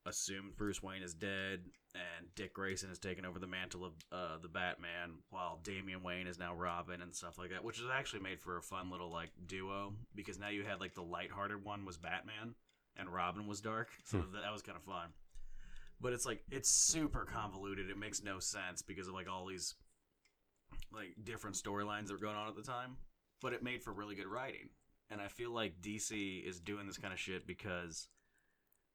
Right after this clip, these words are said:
Speaker 1: maybe they don't have a, any kinda trust in their writers,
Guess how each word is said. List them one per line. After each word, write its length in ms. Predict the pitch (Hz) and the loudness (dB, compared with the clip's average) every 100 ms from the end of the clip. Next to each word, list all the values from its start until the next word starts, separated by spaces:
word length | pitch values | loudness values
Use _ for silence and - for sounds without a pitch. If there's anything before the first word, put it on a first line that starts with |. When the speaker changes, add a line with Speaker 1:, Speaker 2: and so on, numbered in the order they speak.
| _ _ - | _ _ -6
Speaker 1:
maybe 300 | 101 104 101 | -2 0 2
they 160 | 98 | 0
don't 300 | 85 101 95 | 0 -2 0
have 200 | 101 95 | 0 0
a, 140 | 87 82 - _ _ _ _ - | 0 -4 -8 _ _ _ _ -10
any 140 | 107 95 | -6 -4
kinda 180 | 107 87 | -4 -2
trust 680 | - 95 98 135 - - - - | 0 4 4 4 -2 -8 -16 -8
in 160 | 107 101 | -4 0
their 180 | 90 80 | 0 2
writers, 600 | 82 107 170 165 - | 4 4 4 0 -4